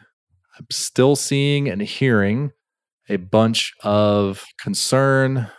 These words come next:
around Safari sixteen dot four.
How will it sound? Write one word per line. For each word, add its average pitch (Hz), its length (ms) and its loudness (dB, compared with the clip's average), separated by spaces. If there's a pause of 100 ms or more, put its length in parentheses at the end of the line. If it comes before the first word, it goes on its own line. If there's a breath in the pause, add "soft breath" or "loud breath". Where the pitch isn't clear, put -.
(120)
around 104 760 2
Safari 101 800 0
sixteen 98 560 -4
dot 85 180 -4
four. 123 540 0